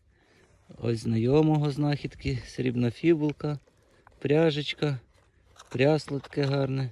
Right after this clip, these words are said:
ціленьке, монетки. Це теж знайомого знахідки, пару фібулок.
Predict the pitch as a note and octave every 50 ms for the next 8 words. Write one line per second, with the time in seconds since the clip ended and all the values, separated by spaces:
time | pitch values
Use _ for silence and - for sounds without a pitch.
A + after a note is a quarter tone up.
0 | - - - - C3 B2+ C3 C3 B2+ B2+ - - B2+ A#2+ - _ _ _ _ _
1 | _ - - _ _ - A#2+ A#2+ A#2+ B2+ C3+ D3 D3 - - - D3 C#3+ B2+ -
2 | _ _ _ _ _ _ _ _ _ _ _ - - - _ _ _ _ _ -
3 | - - - C3 C3 C3 - - - - B2 B2 A2+ B2 A#2+ G#2+ A#2 A#2+ A#2+ A#2+
4 | A#2+ A#2+ A#2+ A#2+ A#2+ A2+ G#2+ A2+ A#2 A#2+ B2 A#2 - - - - - B2 B2+ A2+
5 | - _ - - - - C3 A#2+ A#2+ A#2+ A2 - - B2+ A2+ A#2+ A#2+ A#2+ B2 A#2
6 | -